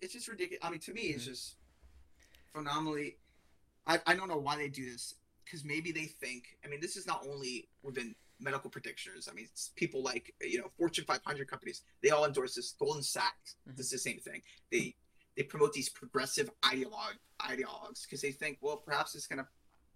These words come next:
Speaker 1: help me in the long run 'cause perhaps I'll, you know, we'll start this, this social justice movement and we'll have more supporters." But, I mean, average Americans don't want stuff like this. And, and, and to me, it's just like,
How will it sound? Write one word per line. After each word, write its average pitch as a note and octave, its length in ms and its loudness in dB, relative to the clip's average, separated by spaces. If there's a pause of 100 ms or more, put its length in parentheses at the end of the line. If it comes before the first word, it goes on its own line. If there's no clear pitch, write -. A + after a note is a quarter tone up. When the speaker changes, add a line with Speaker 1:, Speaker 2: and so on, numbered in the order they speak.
(180)
Speaker 1:
help D#3+ 260 2
me E3 100 2
in D#3+ 80 0
the C#3+ 60 0
long D3+ 240 0
run D3 240 -4 (100)
'cause C3+ 280 -6 (240)
perhaps - 240 -4
I'll, B2 140 -2
you C#3 120 -2
know, B2 140 -2
we'll C3 160 4
start C#3+ 280 0
this, C3+ 140 -12 (420)
this C#3 140 -6
social D#3 580 4
justice - 520 0
movement A#3 420 -4
and B3+ 140 -6 (400)
we'll C#3+ 200 4
have C#3+ 80 0
more C#3+ 120 4
supporters." - 600 -2 (500)
But, C3+ 220 2 (440)
I D3+ 60 4
mean, C#3+ 180 2 (120)
average G3+ 300 6
Americans B2+ 400 -2
don't - 180 -10
want - 120 -12
stuff - 240 -6
like C3 120 -6
this. E3+ 280 0
And, D3 160 -4
and, D3 180 0
and C#3 180 0
to F3 140 -2
me, F#3 120 2
it's C#3+ 360 2
just C3+ 220 -2
like, - 180 -4